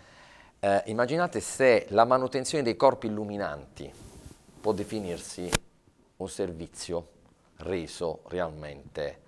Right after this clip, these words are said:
in maniera efficace ed efficiente alla città. Immaginate se gli sbalzi di tensione,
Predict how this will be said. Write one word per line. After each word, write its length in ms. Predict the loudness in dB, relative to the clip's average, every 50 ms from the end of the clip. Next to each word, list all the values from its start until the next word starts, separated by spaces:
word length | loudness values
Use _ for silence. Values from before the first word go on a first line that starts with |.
| _ _ _ _
in 140 | -16 -10 -8
maniera 360 | -6 -6 -6 -4 -4 -4 -4 -4
efficace 560 | -8 -12 -12 -12 -16 -4 -2 -2 -2 -2 -6
ed 80 | -12
efficiente 440 | -12 -12 -12 -12 -12 -12 -12 -10 -8
alla 120 | -8 -8 -8
città. 440 | -8 -10 -8 2 4 4 4 4 0 -12 -20 -20 -20 -20 -20 -20 -12
Immaginate 880 | -8 -8 -2 2 2 2 2 0 0 6 8 8 8 8 6 0 -2 -2
se 600 | -2 2 6 6 8 8 6 4 0 -6 -16 -20 -20 -14
gli 160 | -10 -10 -8
sbalzi 640 | -8 -4 6 10 12 12 12 10 8 4 -4 -6 -6
di 140 | -8 -6 -4
tensione, 880 | -4 -4 -4 -4 -6 -2 2 2 4 4 2 0 -2 -6 -10 -12 -14